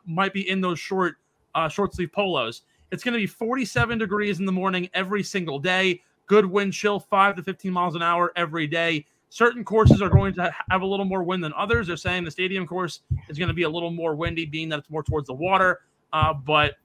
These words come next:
there, there's water draped all over this golf course as a penalty, as well as bunkers. Some compare it. It's kinda like, it's basically a poor man's sawgrass when you think about it.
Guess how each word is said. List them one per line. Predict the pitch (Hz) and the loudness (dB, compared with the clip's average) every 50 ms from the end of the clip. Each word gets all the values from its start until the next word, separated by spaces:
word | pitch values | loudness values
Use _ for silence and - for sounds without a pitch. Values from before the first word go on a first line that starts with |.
| _ _ _ - - - _ - - _ _ - - - | _ _ _ -20 -20 -20 _ -20 -20 _ _ -20 -12 -4
there, | - 175 185 | 0 0 2
there's | 151 185 196 185 165 | 4 4 2 2 2
water | 180 208 208 202 208 202 | 2 4 4 4 4 2
draped | 175 151 135 143 139 147 170 175 165 147 - - - - | 0 -2 -6 -8 -4 -2 0 0 0 0 -4 -6 -4 -2
all | 160 165 175 175 | 0 2 2 2
over | 175 170 160 151 | 0 0 -2 -4
this | 143 139 | -4 -4
golf | 131 147 139 139 139 - | 0 0 0 0 0 -2
course | 151 139 135 131 - - 156 | -4 -4 -4 -4 -4 -4 -6
as | 147 131 | -6 -6
a | 123 | -4
penalty, | - 147 143 143 143 156 147 135 123 - _ _ _ _ - | -4 -2 -2 -2 -2 -2 -2 -2 -4 -6 _ _ _ _ -10
as | 160 127 139 | -8 -4 0
well | 156 190 202 190 | 4 4 4 4
as | 180 135 | 4 2
bunkers. | 120 151 151 156 - 165 160 151 147 - - - - - - - | 2 0 2 4 4 4 4 2 -4 -8 -12 -14 -14 -14 -14 -4
Some | - - 214 220 220 | 2 4 6 6 4
compare | - - 214 196 - 190 208 214 214 | 2 -4 -6 -4 0 2 2 2 2
it. | 214 - - - 156 - | 0 -2 -4 -4 -4 -4
It's | 165 143 - | -4 -4 -2
kinda | 214 214 208 | 2 2 4
like, | 214 208 - | 4 2 0
it's | - - _ - - | -4 -14 _ -4 0
basically | 196 226 - - 208 170 | 0 0 2 2 0 0
a | |
poor | - - - 185 214 214 | -2 -6 -6 -4 -2 0
man's | 196 196 196 175 156 - - | 0 0 0 -2 -4 -4 -2
sawgrass | 196 170 165 180 185 196 190 196 190 - | 0 2 2 2 2 0 0 0 0 -2
when | 156 | -6
you | 147 143 | -8 -8
think | - 170 160 | -6 -6 -2
about | 175 170 170 170 185 | 0 2 2 2 2
it. | 190 185 | 0 -2